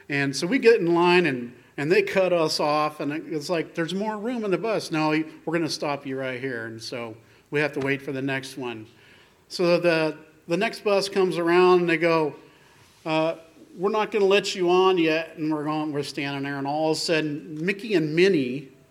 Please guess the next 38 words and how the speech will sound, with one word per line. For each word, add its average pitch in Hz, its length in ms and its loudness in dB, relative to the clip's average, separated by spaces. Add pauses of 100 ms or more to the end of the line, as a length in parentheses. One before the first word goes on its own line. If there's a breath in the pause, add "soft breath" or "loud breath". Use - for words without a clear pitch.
(180)
come 214 280 0
out, 135 340 -2 (280)
and 165 200 -2
they 170 120 4
load 185 380 2
onto 185 280 2
the 139 100 -6
bus, 127 640 -6 (720 soft breath)
and 143 180 -2
then 165 140 2
they 151 140 4
let 151 260 2
us 143 300 -2
on. 117 240 -8
We're 143 100 -6
the 147 100 -2
next 151 300 -4
four 147 300 -4
in 139 60 -4
line. 139 260 -4
For 143 200 -8
we're 240 200 -4
going 180 260 4
up 165 160 -2
on 135 220 0
top, 123 560 -6 (340 loud breath)
and 147 140 -2
now 170 140 2
Bill 185 420 4
and 156 100 2
I 151 220 0
have 151 180 0
become 170 380 2
the 147 80 -2
photographers, 135 1120 -6 (600 loud breath)
and 160 180 2
it's 170 240 2
like, 165 320 4